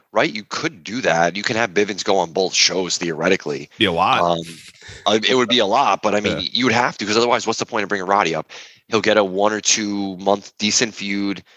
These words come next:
Speaker 1: have some good wrestling matches on SmackDown, and then he's just gonna go into obscurity, and
Speaker 2: Yeah.
Speaker 1: you'll just see him in background segments, and, you know, it's
Speaker 2: He needs, he needs the mouthpiece, and, uh, I mean, great in-ring worker, like we always say, but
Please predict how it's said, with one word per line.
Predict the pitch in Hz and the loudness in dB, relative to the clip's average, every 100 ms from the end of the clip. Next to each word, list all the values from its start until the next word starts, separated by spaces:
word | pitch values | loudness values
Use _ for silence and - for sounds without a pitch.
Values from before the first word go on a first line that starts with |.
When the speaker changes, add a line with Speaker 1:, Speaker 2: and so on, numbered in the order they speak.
| _ - | _ -4
Speaker 1:
have | 92 | 0
some | - 107 | 0 0
good | 107 | 0
wrestling | 92 95 98 92 | 2 2 0 0
matches | 87 87 92 | 0 0 -2
on | 90 | -2
SmackDown, | 87 95 82 82 82 82 82 - | -2 -2 -2 -2 -2 -2 -4 -6
and | 87 90 | -8 0
then | 92 92 92 | 2 2 -2
he's | 95 92 | -6 -4
just | 95 | -2
gonna | 104 | -2
go | 92 101 | 0 -2
into | 107 | -2
obscurity, | 113 - 147 156 82 - _ - | -2 0 0 -2 -6 -12 _ -8
and | 90 | -6
Speaker 2:
Yeah. | 95 | -4
Speaker 1:
you'll | 101 | -2
just | 101 | 0
see | 110 104 | 2 2
him | 107 | 0
in | 107 101 | 0 2
background | 98 98 113 104 98 | 0 2 0 0 0
segments, | 107 98 113 110 - | 0 0 0 0 -2
and, | 85 82 - - _ _ _ _ _ _ _ _ | -4 -6 -18 -20 _ _ _ _ _ _ _ _
you | 82 | -10
know, | 90 104 95 | -4 -2 0
it's | - - | 2 4
Speaker 2:
He | 117 117 | 4 4
needs, | 135 131 | 2 0
he | - 123 | -2 0
needs | 135 117 | 0 0
the | 117 | -2
mouthpiece, | 113 104 - 78 - | 0 0 -2 -8 -4
and, | 107 107 82 | -4 -4 -4
uh, | 76 | 0
I | 98 | 0
mean, | 110 98 78 95 | 0 -4 -10 -4
great | 113 117 85 | 2 2 0
in-ring | 101 95 85 | -4 -6 -2
worker, | 85 85 82 | -4 -2 -4
like | 76 | -4
we | 80 | -4
always | 73 71 | -4 -2
say, | 90 80 | -2 0
but | 76 | -2